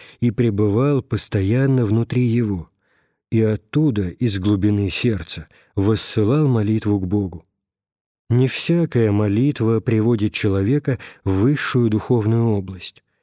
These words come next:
В такое дивное состояние приходит человек не иначе, как только молитвой умной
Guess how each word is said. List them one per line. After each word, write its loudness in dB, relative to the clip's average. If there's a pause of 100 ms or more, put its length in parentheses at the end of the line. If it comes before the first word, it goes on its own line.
(340)
В -12
такое 2
дивное 2
состояние 0
приходит -2
человек 0 (340)
не 4
иначе, 0
как -2
только 0
молитвой 0
умной 0